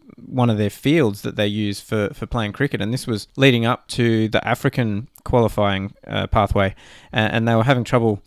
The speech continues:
uh, getting on the field to, to practice because the, <laughs> the sports ministry had let a, uh, a famous Ugandan, um, preacher sl-, or celebrity preacher use the, the field for his meetings, and, and obviously,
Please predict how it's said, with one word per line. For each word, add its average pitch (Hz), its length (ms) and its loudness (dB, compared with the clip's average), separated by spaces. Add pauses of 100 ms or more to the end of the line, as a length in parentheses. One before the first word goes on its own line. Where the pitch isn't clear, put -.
uh, 104 160 -2
getting 120 240 4
on 117 140 4
the 101 80 0
field 131 460 0
to, 104 120 -4
to - 160 -10
practice 117 460 0
because 110 480 -2 (340)
the, - 400 2 (200)
<laughs> - 200 -20
the 117 100 0
sports 151 360 4
ministry 123 420 0
had 113 160 -2
let 117 280 0
a, 110 340 0
uh, 107 400 0
a - 60 -10
famous 123 340 2
Ugandan, 110 680 -2
um, 104 1040 -8
preacher 120 500 2
sl-, - 220 -6
or 117 160 0
celebrity 131 500 2
preacher 117 520 2 (360)
use 123 360 2
the, 110 440 0
the 123 160 -6
field 143 360 4
for 120 140 0
his 113 220 0
meetings, 110 440 -2
and, 110 240 -4
and 107 340 -6
obviously, 110 540 -4